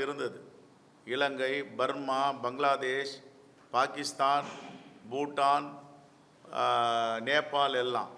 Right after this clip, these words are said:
ஆனா இன்னைக்கு வந்து நட்பு நாடுகளா இருக்கா எல்லாமே? எல்லாம் பகை நாடுகளா இருக்கு.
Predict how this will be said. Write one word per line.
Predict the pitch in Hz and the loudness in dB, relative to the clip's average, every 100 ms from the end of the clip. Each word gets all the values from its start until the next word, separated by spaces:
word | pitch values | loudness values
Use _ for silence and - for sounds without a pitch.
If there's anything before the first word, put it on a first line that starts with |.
| - - - 127 | -20 -20 -6 0
ஆனா | 143 143 135 | 2 2 0
இன்னைக்கு | 160 156 156 147 | -4 -4 -2 -4
வந்து | 156 170 156 | -4 -4 -2
நட்பு | 147 170 156 | -2 -2 0
நாடுகளா | 147 139 143 139 | 0 0 0 0
இருக்கா | 135 139 131 | -2 -2 -2
எல்லாமே? | 131 131 160 151 101 - - - _ 113 | -2 -4 -4 -6 -10 -20 -20 -20 _ -6
எல்லாம் | 143 147 135 | -2 0 0
பகை | 139 165 156 | 0 2 2
நாடுகளா | 131 120 117 98 | 2 0 -2 -4
இருக்கு. | - | -12